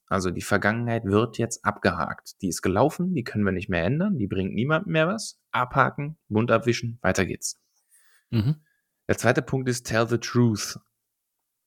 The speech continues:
Speaker 1: Es bringt hier niemandem was, verschönt irgendwas daherzuschwafeln, nicht anzusprechen. Wenn wir über Verbesserung sprechen, dann sprechen wir darüber, was hier wirklich läuft. So ehrlich wie möglich und nötig.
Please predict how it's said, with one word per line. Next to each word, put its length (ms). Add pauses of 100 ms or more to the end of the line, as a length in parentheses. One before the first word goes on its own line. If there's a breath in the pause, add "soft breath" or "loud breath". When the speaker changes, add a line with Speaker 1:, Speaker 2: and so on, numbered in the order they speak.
(140)
Speaker 1:
Es 120
bringt 260
hier 100
niemandem 460
was, 280
verschönt 720
irgendwas 800
daherzuschwafeln, 880
nicht 200
anzusprechen. 920
Wenn 360
wir 400
über 560
Verbesserung 460
sprechen, 480
dann 260
sprechen 400
wir 100
darüber, 520
was 200
hier 200
wirklich 320
läuft. 420 (140)
So 180
ehrlich 480
wie 80
möglich 500
und 140
nötig. 420